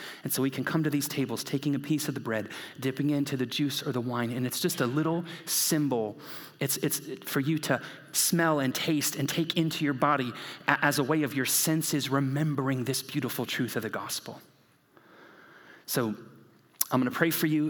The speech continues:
I'm gonna give us a, a moment or two of silence just to quietly reflect. These questions will stay up on the screen during our entire communion time. Um, and so you can just sit with them. And then, um,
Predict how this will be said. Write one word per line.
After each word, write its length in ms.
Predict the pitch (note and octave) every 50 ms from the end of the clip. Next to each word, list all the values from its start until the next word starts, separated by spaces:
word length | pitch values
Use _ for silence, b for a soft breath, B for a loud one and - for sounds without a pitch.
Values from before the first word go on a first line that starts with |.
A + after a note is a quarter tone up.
| D3+ -
I'm 80 | C#3 C3+
gonna 100 | C3 A#2+
give 200 | - C#3+ C3 C#3+
us 220 | C#3 C#3 - - - -
a, 140 | C3 B2+ - C#3
a 60 | A#2+
moment 340 | B2 C3 C#3 C#3+ D3 D3 C#3+
or 20 |
two 320 | C#3 C#3+ - C#3 C3+ C#3
of 160 | - B2 G#2+ G2+
silence 640 | - - - C#3+ A2 A#2+ B2 C3+ D#3+ E3 - -
just 240 | - - C3 - - -
to 100 | - B2
quietly 640 | - - - - - - - C#3 C3 C#3 C3+ C#3+ B2+
reflect. 400 | B2+ A#2+ - - C#3 C3+ C#3 C3+ B B B B B
These 200 | B C#3 C3+ -
questions 500 | - - C#3+ C3+ C3+ - D3 C3+ C3+ -
will 80 | C3+ B2
stay 340 | - - - - C3+ C3 -
up 240 | B2+ B2+ - - -
on 160 | B2+ B2 B2
the 60 | A#2
screen 440 | - - - - B2+ B2 B2 B2 A#2
during 340 | A#2 A#2+ B2+ B2 B2 A#2+ A2+
our 80 | A2
entire 340 | A2 G#2+ - - C3 B2 B2
communion 460 | - - - A2+ A#2 B2 B2+ B2+ B2+
time. 320 | - - C#3 C3 D3 D3 D3 B B B B B B B B B
Um, 140 | A2+ G#2+ A2+
and 100 | A2 A2
so 100 | - B2+
you 100 | B2+ C3
can 140 | - - B2+
just 220 | A#2 A#2+ - -
sit 180 | - E3 C#3+ F3
with 120 | D#3+ -
them. 200 | - F#3 F#3 F#3 B B B B B B -
And 160 | C3 B2+ B2+
then, 220 | B2+ B2 A#2+ B2 -
um, 540 | B2 A#2 A2 G#2+ A2+ - - - - -